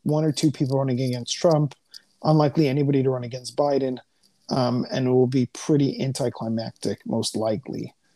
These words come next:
Um, probably Trump's running mate, who Trump would pick to be his V P, may be the only unknown, really,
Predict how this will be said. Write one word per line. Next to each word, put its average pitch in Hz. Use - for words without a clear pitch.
Um, 107
probably 147
Trump's 143
running 127
mate, 107
who 151
Trump 143
would 131
pick -
to 160
be 147
his 123
V 127
P, 123
may 120
be 120
the 131
only 120
unknown, 117
really, 107